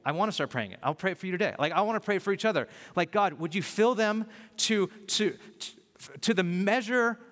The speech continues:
of the fullness of God?" I'm like, "What does that even, what will happen to me at work tomorrow if I show up with that?" I don't know. I, I don't know yet. We'll see. And you think that's impossible.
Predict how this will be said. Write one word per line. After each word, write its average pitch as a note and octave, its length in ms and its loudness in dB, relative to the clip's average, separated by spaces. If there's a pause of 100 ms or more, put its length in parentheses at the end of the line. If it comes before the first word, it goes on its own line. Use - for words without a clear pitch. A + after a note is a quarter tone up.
(160)
of F3+ 80 0
the F#3 80 2
fullness A3+ 500 2
of D3+ 140 -4
God?" A2+ 280 -2 (920)
I'm D3+ 80 -4
like, E3 180 0 (160)
"What F3 80 -2
does B3+ 140 0
that A3 120 4
even, F3 240 -2
what G#3 160 2
will A#3 60 2
happen G#3 300 0
to E3+ 60 -4
me D#3 100 -2
at D#3 80 0
work G3+ 140 -4
tomorrow G#2+ 300 -4
if - 140 -8
I C#3 60 0
show E3+ 180 -4
up E3+ 80 -8
with A2+ 140 -6
that?" F#2+ 160 -6 (1300)
I D#3+ 100 4
don't A#3+ 140 -6
know. A#3+ 260 -2
I, F3 220 0
I D#3 120 0
don't F3+ 120 -10
know G#3+ 80 -6
yet. F3+ 240 -6 (140)
We'll D3 120 0
see. C#3 360 -2 (1500)
And F#3+ 140 2
you A3 100 0
think B3 220 -2
that's G#3+ 180 0
impossible. C#3+ 680 -2